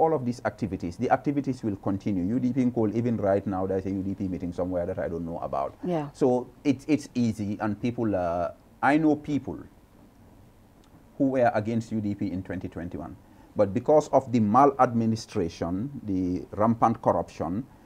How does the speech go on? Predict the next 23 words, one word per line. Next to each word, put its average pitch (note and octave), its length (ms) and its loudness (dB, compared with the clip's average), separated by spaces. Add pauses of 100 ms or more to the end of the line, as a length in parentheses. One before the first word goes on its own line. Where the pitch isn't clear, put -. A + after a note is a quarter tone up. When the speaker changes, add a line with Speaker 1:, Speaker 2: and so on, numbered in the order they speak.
(280)
Speaker 1:
the F#2+ 320 0
lack A#2 220 4
of G#2+ 140 0
opportunities F#2+ 600 -2
for E2 160 -6
youth, G#2 360 -4
lack F#2 220 -2
of F2 180 -6
job E2 160 -2
for - 160 -4
youth A2+ 320 -2
because F#2+ 260 -2
of F2+ 100 -8
these F2+ 140 -8
deportations A2 760 -4
and F#2 200 -4
the E2 100 -2
myriad D3 500 4
other A2+ 180 4
problems G2+ 380 -2
that F2+ 140 -8
are D#2 140 -2
happening, E3 420 0